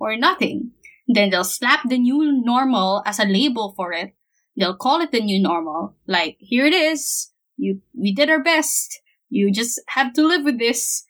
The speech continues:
because this is what normal is now." And because it's called normal, we can't do much to demand for more.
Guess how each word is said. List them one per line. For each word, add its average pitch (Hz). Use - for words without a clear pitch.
because 214
this 254
is 254
what 254
normal 254
is 196
now." 175
And 254
because 277
it's 262
called 302
normal, 175
we 240
can't 320
do 254
much 254
to 240
demand 196
for 185
more. 190